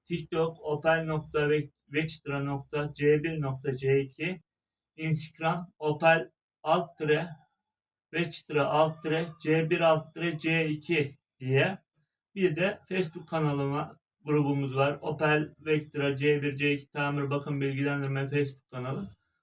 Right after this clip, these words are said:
Buralara abone olmayı, beni takip etmeyi unutmayı ve beğeni atmayı unutmayınız.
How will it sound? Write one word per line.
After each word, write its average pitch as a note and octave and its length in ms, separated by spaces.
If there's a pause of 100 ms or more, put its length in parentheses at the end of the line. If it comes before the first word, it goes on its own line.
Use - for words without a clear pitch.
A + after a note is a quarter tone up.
(160)
Buralara E3+ 340
abone D#3+ 280
olmayı, D#3+ 540
beni D#3 240
takip D#3+ 400
etmeyi D3+ 380
unutmayı D3+ 440
ve D3+ 160
beğeni D3+ 340
atmayı D3+ 360
unutmayınız. D3 760